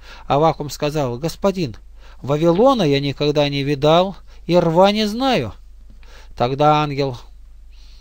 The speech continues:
Господень взял его за темя и, подняв его за волосы головы в его, поставил его в Вавилоне над рвом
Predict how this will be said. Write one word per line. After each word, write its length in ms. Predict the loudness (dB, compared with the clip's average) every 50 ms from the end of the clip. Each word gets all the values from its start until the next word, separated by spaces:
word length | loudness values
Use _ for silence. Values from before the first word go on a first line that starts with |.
| -20 -20 -20 -20 -20 -10 -4
Господень 680 | -2 -2 -2 -2 -6 -6 -2 0 0 2 0 -2 -6 -8 -12 -16 -20 -18 -14 -10
взял 500 | -8 -8 -4 0 2 4 4 4 4 2
его 280 | 0 0 0 0 0
за 180 | 2 2 2 0
темя 560 | 0 -2 -2 0 0 0 0 -2 -6 -8 -10 -12 -10
и, 80 | -12 -10
подняв 400 | -6 -2 0 0 0 0 -2 -4
его 200 | -2 -2 -2 -2
за 140 | -2 -2
волосы 400 | 0 0 0 0 -2 -4 -6 -6
головы 560 | -2 -2 0 0 0 0 0 -2 -2 -4 -6 -8 -6
в 60 | -4 -2
его, 380 | -2 0 0 0 -2 -2 -4 -6 -12 -20 -18 -12 -6
поставил 520 | -4 -2 -2 -2 -2 2 2 4 4 4 2
его 200 | 2 0 0 -2
в 60 | -2
Вавилоне 560 | -2 -4 -2 -2 -4 -2 -2 -2 -2 -4 -4
над 220 | -4 -4 -2 0 0
рвом 500 | 0 2 0 0 2 4 2 2 2 -2